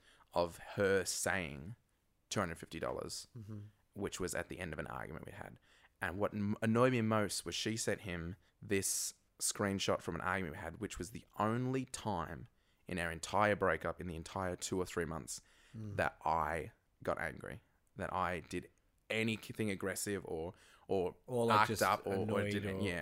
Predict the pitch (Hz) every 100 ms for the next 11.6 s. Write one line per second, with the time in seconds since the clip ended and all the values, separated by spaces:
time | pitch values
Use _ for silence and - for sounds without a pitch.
0 | 71 107 92 107 113 104 - 107 101 95
1 | - 98 - 110 101 - 98 98 - 95
2 | - 98 95 95 95 92 98 104 107 101
3 | 90 - 82 - 85 73 64 71 - -
4 | _ - 80 67 76 - - _ 107 101
5 | - 90 - 90 82 80 69 80 - -
6 | 80 80 64 92 87 85 82 - 82 82
7 | 80 95 - _ _ - - 104 - 92
8 | 80 - _ 95 87 95 80 82 71 78
9 | - 76 78 131 _ _ _ 95 90 95
10 | 95 - 82 - 82 73 - _ 87 80
11 | 71 67 - 65 64